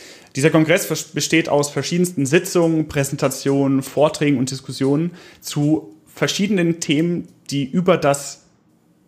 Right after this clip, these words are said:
klinische Leben oder den Alltag, aber auch darüber hinausgehen.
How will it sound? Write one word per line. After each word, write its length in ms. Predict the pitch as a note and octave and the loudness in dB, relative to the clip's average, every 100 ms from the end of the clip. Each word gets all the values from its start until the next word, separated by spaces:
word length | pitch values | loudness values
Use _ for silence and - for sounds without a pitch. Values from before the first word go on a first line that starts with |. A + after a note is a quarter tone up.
| _ _ - | _ _ -8
klinische 480 | E3+ F#3 F3 D3 | -2 0 0 0
Leben 480 | C3+ A#2+ B2+ G3 G#3+ | 0 0 0 0 2
oder 160 | C3+ A#2+ | 2 2
den 160 | A2+ | 0
Alltag, 480 | A#2 D#3 - F#2+ - | 0 0 0 -2 -2
aber 180 | C#3 - | 0 2
auch 140 | E3+ | 2
darüber 280 | F3 D3+ D3+ | 0 -2 0
hinausgehen. 640 | D3 C#3 A#2+ A#2+ - - | 0 0 -2 -6 -12 -18